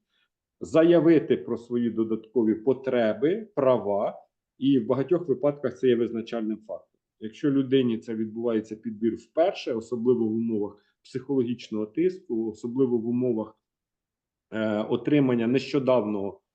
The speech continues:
поранення чи ушкодження, то зрозуміло, що в даному випадку людина не має можливості в повному обсязі відстоювати свої права і заявляти свої потреби.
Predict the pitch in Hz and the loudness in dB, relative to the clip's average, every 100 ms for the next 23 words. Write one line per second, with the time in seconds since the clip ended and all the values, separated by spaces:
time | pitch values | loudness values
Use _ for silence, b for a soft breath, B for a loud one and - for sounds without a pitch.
0 | _ _ 139 135 143 131 120 113 107 101 | _ _ 2 4 4 2 0 -2 -4 -6
1 | 110 107 107 - 170 190 147 147 131 123 | -4 -4 -4 2 4 4 2 0 0 -4
2 | - _ _ - 156 127 123 127 123 139 | -8 _ _ 0 2 2 2 0 0 0
3 | 170 143 - 104 107 139 120 113 139 127 | 0 0 -4 -10 -6 -4 -2 -2 -2 -4
4 | - 123 113 110 104 120 104 131 135 113 | -8 -4 -2 -2 -2 -4 0 -2 0 -2
5 | 113 135 123 113 98 98 95 101 95 92 | -2 -2 0 -2 -2 -4 -6 -4 -6 -8
6 | 104 - 107 104 104 107 156 175 - 113 | -20 -14 -10 -10 -10 -8 -4 -4 -6 -8
7 | 107 101 - 127 131 123 110 101 - 101 | -6 -8 -8 -4 -2 -2 -6 -10 -14 -8
8 | 107 113 - 110 120 151 185 104 95 101 | -6 -6 -4 -4 0 0 0 -8 -6 -4
9 | 101 120 123 104 - 104 104 104 87 82 | -2 -4 -6 -14 -10 -8 -8 -14 -18 -20